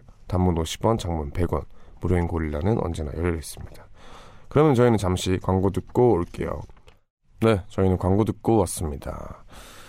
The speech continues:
여러분은 지금 우원재 뮤지카이 일 부와 함께하고 계십니다. 청취자분들이 보내주신 문자를 좀 만나볼게요.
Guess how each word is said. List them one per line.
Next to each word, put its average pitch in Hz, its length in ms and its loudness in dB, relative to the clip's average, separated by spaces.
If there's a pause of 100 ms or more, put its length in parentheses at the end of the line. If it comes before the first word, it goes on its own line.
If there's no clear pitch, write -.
(220)
여러분은 117 440 6
지금 95 420 2
우원재 113 540 6
뮤지카이 90 680 0
일 107 180 4
부와 95 320 4
함께하고 87 580 0
계십니다. 80 720 -4 (560)
청취자분들이 127 720 4
보내주신 95 480 2
문자를 90 420 2
좀 85 200 -2
만나볼게요. 82 720 -2